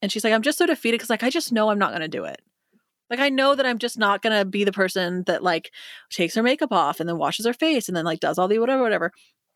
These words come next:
So my response to her was like, "Well, that's 'cause it's too much. You wanna go from, like, not washing your face to having a serum. Like, no, no, no." I said, "You gotta have a smaller step." And she's like, "Well, what would a smaller step be?" And I was like,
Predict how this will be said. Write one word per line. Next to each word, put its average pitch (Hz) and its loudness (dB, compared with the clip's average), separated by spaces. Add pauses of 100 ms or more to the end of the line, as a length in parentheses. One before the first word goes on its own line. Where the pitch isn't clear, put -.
(400)
So - -4
my 226 6
response 254 0
to 320 2
her 254 4
was 220 -2
like, 202 0
"Well, 220 4
that's 226 -2
'cause 277 -2
it's 233 -6
too - 0
much. - -2 (1000)
You 240 2
wanna 277 4
go 254 4
from, 233 0
like, 202 -2
not 220 2
washing 214 -2
your 202 0
face 285 2
to 247 -4
having 214 -2
a - -2
serum. 156 -2
Like, 202 -4
no, 277 2
no, 277 2
no." - -4 (160)
I 233 -4
said, 220 -2 (120)
"You 226 2
gotta 254 4
have 269 -2
a 247 2
smaller 214 2
step." - -2
And 190 -12
she's - -4
like, 208 4
"Well, 208 6
what 220 0
would 233 4
a 226 2
smaller 202 2
step 185 -2
be?" 180 0
And 165 0
I 190 4
was 190 -2
like, 180 -2